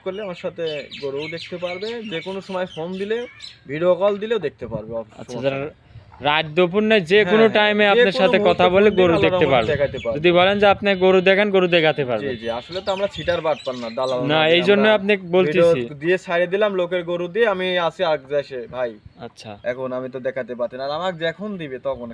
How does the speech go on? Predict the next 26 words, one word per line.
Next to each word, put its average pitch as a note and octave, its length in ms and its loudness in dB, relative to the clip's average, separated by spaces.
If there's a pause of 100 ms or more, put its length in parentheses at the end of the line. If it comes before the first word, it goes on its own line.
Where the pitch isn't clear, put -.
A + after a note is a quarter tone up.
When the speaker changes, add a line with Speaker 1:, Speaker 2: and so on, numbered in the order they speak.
Speaker 1:
খামারই E3 360 -6
আমার, A#2+ 220 -8
বাড়ির C3+ 320 -8
সাথে C#3+ 200 -14
খামার। G2+ 300 -16
Speaker 2:
জি, - 280 -20
Speaker 1:
এই A2+ 40 -20
যে A2+ 100 -10
Speaker 2:
জি। C#3+ 80 -6
Speaker 1:
আবার D3 180 0
এটা D#3 300 -8
খামার, D3+ 200 -6
আর C#3 100 -6
একটা C#3 200 -14 (600)
ই C3 80 -16
করতেছি, D3+ 400 -16
কাজ C3+ 240 -6
করতেছি, D#3 360 -16
এটা C#3+ 160 -6
রানিং D3 240 -6
হয়ে D#3+ 120 -14
গেলে E3+ 140 -8
আবার C3+ 160 -2
ঘরের A#2+ 300 -10
সাথে A#2+ 220 -12
হচ্ছে। - 300 -20